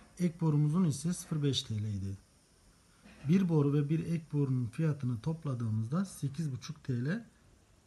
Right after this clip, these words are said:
oluyor. Mesafemiz ne kadardı? Yirmi sekiz metre.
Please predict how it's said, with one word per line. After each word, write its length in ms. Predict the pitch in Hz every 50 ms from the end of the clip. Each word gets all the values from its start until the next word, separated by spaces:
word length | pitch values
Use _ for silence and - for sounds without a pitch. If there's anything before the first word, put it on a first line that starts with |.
| _ -
oluyor. 320 | 139 135 127 123 107 98 92 - - - _ - - - - - - - - - - _ - - - -
Mesafemiz 600 | 147 160 160 - 175 170 165 180 180 202 220 208
ne 140 | 202 170 143
kadardı? 560 | - 139 123 127 127 123 131 139 202 240 247 - - - _ _ _ -
Yirmi 240 | 135 147 147 156 151
sekiz 300 | - 156 151 - 156 147
metre. 420 | 127 123 113 107 - 101 95 92